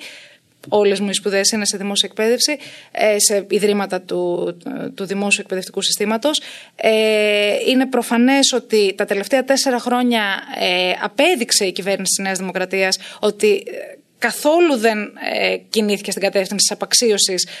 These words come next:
των δημόσιων πανεπιστημίων. Αντιθέτως, ενίσχυσε τα δημόσια πανεπιστήμια, ε, μ,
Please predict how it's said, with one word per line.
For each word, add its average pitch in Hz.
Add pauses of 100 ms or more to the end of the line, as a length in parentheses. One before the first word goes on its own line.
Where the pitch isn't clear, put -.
(140)
των 202
δημόσιων 196
πανεπιστημίων. 185
Αντιθέτως, 202 (240)
ενίσχυσε 226
τα 226
δημόσια 214
πανεπιστήμια, 226 (380)
ε, 220
μ, 214